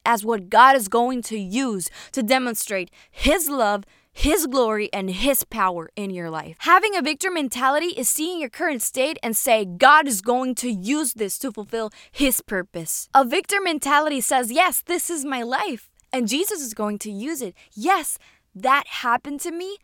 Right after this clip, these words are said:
but Jesus is going to do something with it. Yes, God will use my friend, but he will also use me.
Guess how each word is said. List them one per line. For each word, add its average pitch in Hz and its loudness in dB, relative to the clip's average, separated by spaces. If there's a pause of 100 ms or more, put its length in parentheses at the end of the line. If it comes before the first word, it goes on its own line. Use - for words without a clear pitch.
(160)
but 247 0
Jesus 294 -4
is 269 -8
going 233 -4
to 220 -10
do 214 -4
something 196 -6
with 185 -4
it. 156 -8 (160)
Yes, 240 0 (260)
God 311 4
will 277 4
use 247 -4
my 247 -6
friend, 220 -6 (160)
but 247 -4
he 320 2
will 302 -2
also 330 -2
use 247 -6
me. 196 -8